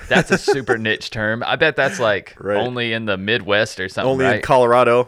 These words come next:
Speaker 2: Congratulations
Speaker 1: Colorado,
Speaker 2: to the
Speaker 1: yeah.
Speaker 2: Avalanche and Colorado people that are big fans of the N H L. The guys got their
Speaker 1: Yeah.
Speaker 2: first cup in the last twenty-two years. And
Speaker 1: so they get,
Speaker 2: pretty
Speaker 1: they get
Speaker 2: cool.
Speaker 1: snorky, huh?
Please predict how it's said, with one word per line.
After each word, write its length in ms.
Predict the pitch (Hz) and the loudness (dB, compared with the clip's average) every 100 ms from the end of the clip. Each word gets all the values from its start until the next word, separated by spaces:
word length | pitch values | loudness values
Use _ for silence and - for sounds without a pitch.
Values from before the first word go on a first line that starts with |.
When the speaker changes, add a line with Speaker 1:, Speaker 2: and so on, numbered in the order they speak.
| - | -4
Speaker 2:
Congratulations 480 | 117 117 170 156 139 | 0 2 4 4 4
Speaker 1:
Colorado, 260 | 139 123 104 | 2 2 0
Speaker 2:
to 60 | |
the 60 | 113 | 0
Speaker 1:
yeah. 160 | 120 113 | 2 2
Speaker 2:
Avalanche 580 | 110 110 113 123 - 110 | 0 -4 -4 -4 -6 -6
and 280 | 101 101 | -6 -6
Colorado 460 | - 104 101 101 104 | -4 -2 0 0 -2
people 440 | - 104 110 113 | -6 -8 -4 -2
that 180 | 110 98 | -2 -4
are 20 | 92 | -6
big 260 | - 98 | -12 -10
fans 300 | 104 107 98 | -6 -6 -6
of 60 | 92 | -6
the 240 | 95 95 - _ - - _ _ - | -4 -4 -8 _ -20 -20 _ _ -10
N 120 | 104 | -8
H 200 | 101 104 | -6 -2
L. 220 | 117 151 | -2 -2
The 100 | 123 | -2
guys 380 | 107 101 - - - | -2 -2 -4 -12 -4
got 180 | 98 - | -4 -2
their 100 | 101 | -4
Speaker 1:
Yeah. 60 | |
Speaker 2:
first 220 | 87 104 - | -4 -8 -4
cup 220 | 113 - | -4 -4
in 60 | 101 | -6
the 60 | |
last 280 | 95 92 - | -4 -4 -6
twenty-two 360 | - 107 98 107 | -10 -10 -8 -8
years. 400 | 101 131 139 - | -4 -6 -8 -14
And 240 | 82 - _ _ _ - | -16 -18 _ _ _ -6
Speaker 1:
so 160 | - | -2
they 120 | 131 135 | 0 2
get, 180 | 123 | 0
Speaker 2:
pretty 140 | 101 127 | 0 -2
Speaker 1:
they 40 | |
get 100 | 120 | 0
Speaker 2:
cool. 60 | 110 | -2
Speaker 1:
snorky, 600 | - 143 139 95 65 _ - | -4 -4 -4 -6 -14 _ -6
huh? 240 | 107 107 | -4 -4